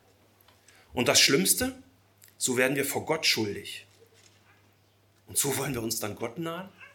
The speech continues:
Nein, das geht nicht. Das erfordert unsere Buße und unsere neue Unterwerfung unter Gott, weil wir dem Teufel mit seinen Versuchungen eben nicht widerstanden haben. Die Liebe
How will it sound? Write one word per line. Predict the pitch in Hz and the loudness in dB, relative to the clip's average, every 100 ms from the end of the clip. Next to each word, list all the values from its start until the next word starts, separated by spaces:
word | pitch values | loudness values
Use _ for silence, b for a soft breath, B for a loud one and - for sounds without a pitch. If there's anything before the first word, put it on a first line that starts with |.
| - - _ _ _ _ _ - | -20 -20 _ _ _ _ _ -10
Nein, | 113 175 233 113 | -4 -2 -4 -4
das | 110 | -2
geht | - 208 | 0 0
nicht. | 104 - - B B - | -2 -8 -12 B B 4
Das | 143 | 8
erfordert | 190 185 208 202 | 8 8 8 8
unsere | 185 - 170 | 6 6 6
Buße | 190 294 - 143 - B | 6 8 8 8 4 B
und | - 202 | 4 8
unsere | 220 190 180 131 - | 8 10 8 6 -2
neue | 131 151 202 277 | 0 8 10 10
Unterwerfung | 254 240 233 190 196 214 214 | 8 8 8 10 8 6 6
unter | 190 175 | 6 6
Gott, | 151 160 - B B B B B | 6 6 4 B B B B B
weil | 160 175 | 6 8
wir | 185 | 8
dem | 160 165 | 6 4
Teufel | 160 202 233 | 4 4 6
mit | 202 175 | 4 6
seinen | 175 175 | 6 6
Versuchungen | 185 165 214 208 185 | 4 4 4 4 4
eben | 175 175 190 262 | 6 6 6 8
nicht | 294 - | 8 6
widerstanden | 220 185 151 - 117 107 95 | 6 6 6 4 2 0 -6
haben. | - - _ _ b b 143 | -16 -20 _ _ b b -4
Die | |
Liebe | 139 233 233 190 B | 4 6 8 6 B